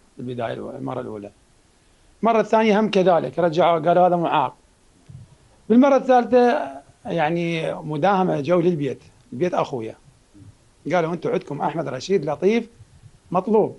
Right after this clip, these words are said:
قلنا له: "عمي، إحنا هاي مس-، مسألة التشابه. أخويا تشابه أسماء. إحنا أخويا اسمه أحمد رشيد لطيف مطر، واللي تقولون عليه اسمه أحمد رشيد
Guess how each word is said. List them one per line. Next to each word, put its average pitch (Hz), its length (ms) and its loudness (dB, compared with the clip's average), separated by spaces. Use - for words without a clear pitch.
قلنا 220 180 0
له: 202 60 2
"عمي، 233 200 2
إحنا 208 460 2
هاي 226 180 2
مس-، 220 240 2
مسألة 226 560 2
التشابه. 185 720 2
أخويا 190 480 4
تشابه 190 480 2
أسماء. 196 400 0
إحنا 208 480 2
أخويا 202 420 4
اسمه 190 240 0
أحمد 185 240 0
رشيد 160 420 0
لطيف 190 360 2
مطر، 170 380 -2
واللي 156 300 -4
تقولون 180 400 0
عليه 208 340 2
اسمه 208 240 0
أحمد 185 220 0
رشيد 180 380 0